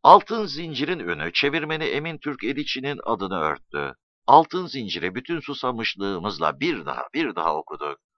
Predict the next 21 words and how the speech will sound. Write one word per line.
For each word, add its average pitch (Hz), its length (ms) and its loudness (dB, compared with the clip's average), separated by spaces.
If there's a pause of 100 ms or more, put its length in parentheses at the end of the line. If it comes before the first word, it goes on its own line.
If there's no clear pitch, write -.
(340)
O 208 140 6
kitaptaki 165 600 2
bilimsel 143 500 0
yanlışları 110 640 -2
anlayabilmemiz 98 880 -4
için 87 320 -6
yayınlanmasının 117 880 -4
üstünden 113 480 -6 (100)
yıllar 113 400 -2
geçmesi 92 520 -10
gerekecekti. 78 880 -6 (1200)
Şimdilerde 90 680 0
toplumcu 120 520 -4
eserler 78 600 0
yayımlanınca 135 720 -4
kapışıldığı 143 560 -4
için 139 380 -4
bir 127 140 -2
kazanç 123 420 -4
konusu 110 380 -6
olmuştur. 78 680 -4